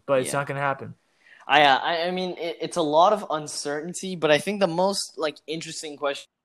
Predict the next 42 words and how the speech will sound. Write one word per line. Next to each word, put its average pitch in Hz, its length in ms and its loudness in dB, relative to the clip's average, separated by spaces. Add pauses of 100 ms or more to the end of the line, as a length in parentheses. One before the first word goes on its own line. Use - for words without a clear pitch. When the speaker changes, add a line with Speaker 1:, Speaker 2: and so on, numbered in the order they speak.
(840)
Speaker 2:
and 131 220 0
I 135 60 2
said 156 200 -2
it 139 100 -2
earlier, 123 460 0
is 135 140 -4
that, 135 200 0
like, 113 160 -6 (340)
when? 113 680 -4 (260)
When 156 600 0
can 139 180 -6
you 127 60 -4
start 127 280 -6
to 123 80 -10
move 120 220 -8
back 117 260 0
into 120 140 -6
football 117 600 0
really 139 340 6
safely? 117 480 -4
'Cause, 143 220 -2
like, 143 160 0 (380)
it's, 180 360 2 (280)
and 175 160 6
this 220 160 4
is 226 100 0
gonna 180 200 2
be, 165 140 -4
we're 165 180 4
gonna 180 160 0
have 151 400 2
eventually 139 500 -4
a, 120 100 -6 (180)
a 139 160 -2
really 147 320 2
good 147 160 0
discussion 135 520 -6
on 123 240 -8
this, 123 340 -4
and 135 140 -10
that 139 160 4
is, 135 200 -4